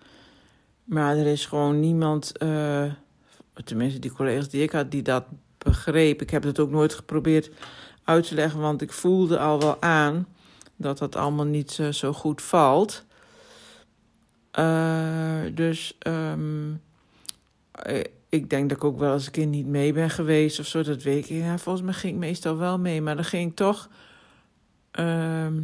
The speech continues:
nou ja, zoiets alternatiefs kiezen, weet je wel. Een beetje iets, iets lichts of zo, wat dan op de kaart stond.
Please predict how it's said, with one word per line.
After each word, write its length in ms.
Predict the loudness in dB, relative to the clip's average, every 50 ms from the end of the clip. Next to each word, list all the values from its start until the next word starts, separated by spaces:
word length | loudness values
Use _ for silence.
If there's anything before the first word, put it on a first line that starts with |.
| -6 -10 _ _ _ _ _
nou 160 | -2 0 2
ja, 140 | 2 2 2
zoiets 500 | 2 2 2 4 2 2 0 -4 -6 -4
alternatiefs 760 | -2 -2 -2 -2 -2 -6 -6 -6 -6 -6 -6 -6 -4 -8 -8
kiezen, 360 | -4 -4 -2 -2 -2 -2 -2
weet 220 | -2 -2 -2 -2 -2
je 60 | 0
wel. 120 | 0 0
Een 80 | 0 0
beetje 500 | 0 0 -2 -2 -2 -2 -2 -2 -4 -6 -10 _ _ -20 -20 -20 -20 _ _ _ _ _ _ _ -10
iets, 240 | -10 -8 -8 -6
iets 220 | -6 -6 -6 -6 -4
lichts 480 | 0 0 0 0 0 -2 -6 -6 -6
of 100 | -4 -4
zo, 260 | -2 -2 -2 0 0 -2
wat 140 | -4 -6
dan 120 | -6 -6 -6
op 120 | -6 -6
de 80 | -6 -8
kaart 380 | -6 -4 -2 0 0 -2 -4
stond. 460 | -6 -6 -6 -4 -2 -2 -4 -6 -8